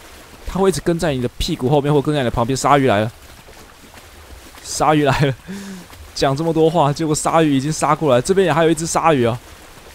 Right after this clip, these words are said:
我的天啊，我的天啊！那洞穴、洞窟，不是，不是洞窟了，小岛呢？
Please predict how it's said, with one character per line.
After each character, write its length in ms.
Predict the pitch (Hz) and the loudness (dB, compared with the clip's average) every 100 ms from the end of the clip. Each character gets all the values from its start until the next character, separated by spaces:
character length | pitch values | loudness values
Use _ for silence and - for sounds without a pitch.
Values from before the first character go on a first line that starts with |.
| - - - - - | -20 -20 -20 -18 -8
我 120 | 151 151 | -4 0
的 100 | 147 | 0
天 300 | 143 - 147 | -2 -4 -2
啊， 180 | 147 139 | 0 0
我 80 | 131 | 0
的 80 | 135 | -2
天 220 | 143 135 | -4 -4
啊！ 60 | 127 | -4
那 100 | 151 | -2
洞 260 | 160 139 | -2 -4
穴、 320 | - 160 127 104 - | -4 -2 -2 -2 -4
洞 140 | 143 | -4
窟， 140 | - 135 | -6 -2
不 120 | 131 | 0
是， 80 | 117 | 2
不 100 | 131 | -2
是 60 | |
洞 180 | 123 123 | -2 -4
窟 140 | 120 | -2
了， 100 | 113 - | -4 -4
小 260 | - - 151 | -10 -4 -2
岛 220 | 143 101 | 0 -2
呢？ 140 | 110 | -4